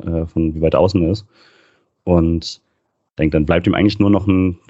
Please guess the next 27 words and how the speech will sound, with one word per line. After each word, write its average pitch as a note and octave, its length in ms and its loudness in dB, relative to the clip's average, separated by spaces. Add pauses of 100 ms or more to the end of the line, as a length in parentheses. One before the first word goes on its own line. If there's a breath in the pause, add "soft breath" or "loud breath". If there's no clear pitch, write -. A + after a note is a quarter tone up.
(140)
äh, F2 280 2
knallharter F2+ 540 0
Schuss - 240 -2
auf E2+ 100 -2
die - 80 -4
kurze - 360 0
Ecke G#2 280 2
oder F2 300 2
eben E2 320 -2
sowas. E2+ 560 -2
Und D#2+ 480 -6 (960)
wäre F2 240 2
vermutlich F2+ 320 -2
besser F2 200 0
beraten F2 300 2
gewesen, E2+ 260 2
den E2 140 4
irgendwie F2 240 2
zu - 140 -14
versuchen, F2+ 360 2
da F2 80 2
in E2 120 2
den D#2+ 60 0
Winkel G2+ 220 2
zu - 120 -6
hämmern. F#2+ 460 2
Aber, E2 580 2